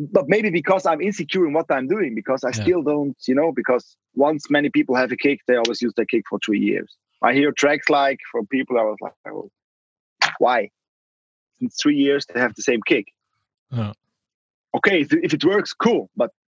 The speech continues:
Speaker 1: maybe a little bit of tweaking to make it interesting.
Speaker 2: Yeah, that's right.
Speaker 1: <laughs>
Speaker 2: You, you, then, then you got to have, like, you know,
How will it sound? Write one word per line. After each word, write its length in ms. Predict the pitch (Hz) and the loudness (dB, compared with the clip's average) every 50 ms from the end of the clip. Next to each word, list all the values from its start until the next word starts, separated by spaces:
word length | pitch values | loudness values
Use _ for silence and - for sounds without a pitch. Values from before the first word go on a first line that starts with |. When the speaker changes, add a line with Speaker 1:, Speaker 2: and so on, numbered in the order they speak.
| _ _ - | _ _ -4
Speaker 1:
maybe 240 | - 151 160 139 123 | -2 0 0 0 0
a 20 | |
little 160 | 113 123 123 113 | -2 -2 -4 -4
bit 140 | 110 104 - | -8 -10 -12
of 80 | - - - | -14 -18 -4
tweaking 360 | - - 147 - - - 95 - | -2 -2 -2 -2 -4 -10 -18 -10
to 80 | - 95 | -6 -6
make 180 | 107 101 - - | -6 -6 -8 -10
it 80 | - - | -10 -10
interesting. 540 | 101 - - - 113 113 104 - - - _ _ _ _ _ _ - | -10 -6 -4 -4 -4 -4 -4 -6 -14 -20 _ _ _ _ _ _ -4
Speaker 2:
Yeah, 380 | 147 143 147 147 139 131 123 123 | -2 0 2 2 2 2 0 0
that's 260 | 131 135 - - - | 0 -2 -2 -2 0
right. 320 | 131 123 123 120 113 107 - 185 | 2 4 4 4 2 2 2 0
Speaker 1:
<laughs> 80 | 165 151 | -2 0
Speaker 2:
You, 320 | 123 120 127 135 135 - | 2 2 4 4 2 2
you, 200 | - 131 131 123 - | 0 -2 -4 -4 -2
then, 300 | 120 127 143 143 139 127 | 0 2 2 2 2 2
then 160 | 135 147 156 | 2 2 2
you 120 | 165 160 147 | 2 0 0
got 240 | 127 139 143 143 - | 2 0 0 0 -2
to 140 | - 147 135 | -2 -2 0
have, 300 | 127 143 135 135 131 123 | 0 0 0 0 -2 -2
like, 400 | 127 127 123 120 120 117 107 120 | -4 -4 -2 -2 -4 -4 -4 -6
you 80 | 120 | -4
know, 800 | 117 117 117 113 110 110 110 110 110 110 107 107 107 107 104 101 | -4 -4 -4 -4 -4 -4 -4 -4 -4 -4 -4 -4 -6 -8 -10 -12